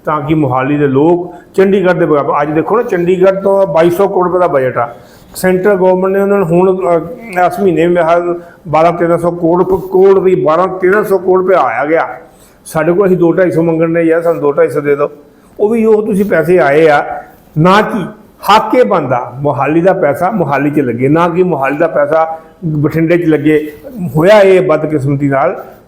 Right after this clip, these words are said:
ਮੋਹਾਲੀ ਦਾ ਪੈਸਾ ਵੱਖ-ਵੱਖ ਪੰਜਾਬ ਦੇ ਕੋਨਿਆਂ 'ਚ ਜਾਂਦਾ, ਵੱਖ-ਵੱਖ ਪੰਜਾਬ ਦੇ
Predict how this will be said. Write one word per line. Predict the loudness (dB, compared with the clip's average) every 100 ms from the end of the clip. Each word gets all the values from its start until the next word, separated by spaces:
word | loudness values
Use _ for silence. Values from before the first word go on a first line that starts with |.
| -2
ਮੋਹਾਲੀ | -2 0 0 2
ਦਾ | 2
ਪੈਸਾ | 2 0 0 2 2 0 -4 -12 -20 -10 0
ਵੱਖ-ਵੱਖ | 0 2 0 -2 -2
ਪੰਜਾਬ | 0 2 2
ਦੇ | 0
ਕੋਨਿਆਂ | -2 0 2 0
'ਚ |
ਜਾਂਦਾ, | 0 0 2 0 0 -8 -14 -12 -4
ਵੱਖ-ਵੱਖ | -2 0 -2 -2 -2
ਪੰਜਾਬ | 0 0 0
ਦੇ | 0 0 -2